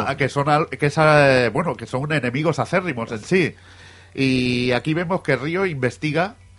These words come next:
y entonces se topa con lo que son los Chiyoumen, que me gustaría comentarlo.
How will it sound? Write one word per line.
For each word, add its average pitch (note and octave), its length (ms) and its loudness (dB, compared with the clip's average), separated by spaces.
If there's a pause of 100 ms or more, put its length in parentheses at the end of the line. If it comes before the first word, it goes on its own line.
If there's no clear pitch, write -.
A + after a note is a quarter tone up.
(340)
y B2+ 320 0
entonces D3 400 -2
se D#3 80 0
topa D#3 260 -2
con C3 240 -2
lo B2 100 0
que A#2 100 -6
son C#3 120 -2
los D3+ 140 -2
Chiyoumen, D3 720 -2 (340)
que B2 140 -4
me A#2+ 80 -4
gustaría B2 400 -2
comentarlo. D3+ 640 0